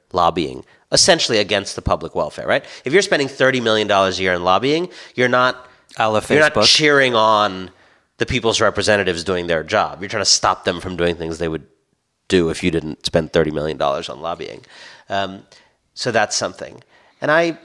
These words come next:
Speaker 1: I, I am actually very hopeful that, uh, the,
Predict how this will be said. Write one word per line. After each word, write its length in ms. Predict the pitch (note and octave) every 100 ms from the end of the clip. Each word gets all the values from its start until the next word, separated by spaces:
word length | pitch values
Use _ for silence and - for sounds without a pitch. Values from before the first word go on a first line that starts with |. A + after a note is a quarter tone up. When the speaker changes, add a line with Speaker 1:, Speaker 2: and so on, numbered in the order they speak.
| -
Speaker 1:
I, 140 | - - -
I 160 | D3+
am 180 | F#3+ F3+
actually 380 | - C#3+ - C#3+
very 420 | A#2 A#2+ A#2+ A#2+ - - -
hopeful 720 | A2 A#2+ C3 - A2 C#2+ G1+ - _ _ _
that, 480 | G#2 G#2 - - _ _ _
uh, 60 | - - _ _ _
the, 260 | G2+ A2 G2